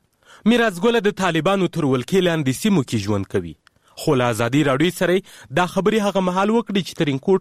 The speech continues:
ښار ته د خپلو خپلوانو کره تللې وه. دا وایي، خپل ټول عمر یې د ښځو سره په مرسته کې تېر کړی. د میراث ګلې په وینا، اوس دا له تجربې پوهیږي چې د ښځو سره د نسایي ولادي په برخه کې څنګه لومړنۍ مرستې وکړي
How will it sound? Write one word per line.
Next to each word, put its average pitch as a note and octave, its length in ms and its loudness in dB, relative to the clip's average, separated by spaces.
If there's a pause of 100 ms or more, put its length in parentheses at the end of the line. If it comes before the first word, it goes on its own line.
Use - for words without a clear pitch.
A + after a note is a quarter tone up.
ښار G#3 280 0
ته D#3 60 0 (400)
د A#2+ 100 -2
خپلو C#3 320 -2
خپلوانو D3 540 0
کره G2+ 140 -2
تللې F#2+ 360 -4
وه. F2+ 120 -6 (680)
دا C#3 240 2
وایي، G3 260 0 (300)
خپل G3+ 320 -2
ټول B3 220 4
عمر F#3 180 2
یې A#3 180 2
د E3 100 0
ښځو E3+ 300 -2
سره G3 260 2
په F3+ 160 -2
مرسته F#3 280 0
کې - 220 -8
تېر G2+ 220 -2
کړی. F#2 220 -2 (440)
د F3+ 160 4
میراث A3 320 2
ګلې A#3 220 2
په G#3 100 0
وینا، F#3 200 2
اوس G#3 360 0
دا F#3 140 2
له E3+ 60 2 (100)
تجربې C3+ 500 0
پوهیږي F#3 480 0
چې C#3 100 -6
د B2 140 2
ښځو C#3+ 300 0
سره E3+ 280 2
د F3 160 2
نسایي C#3+ 400 0
ولادي C#3 380 0
په D3+ 120 2
برخه C3+ 220 -2
کې G3 160 -4 (360)
څنګه G#3 340 4
لومړنۍ B2 480 2
مرستې E3 320 -2
وکړي F#2 400 -4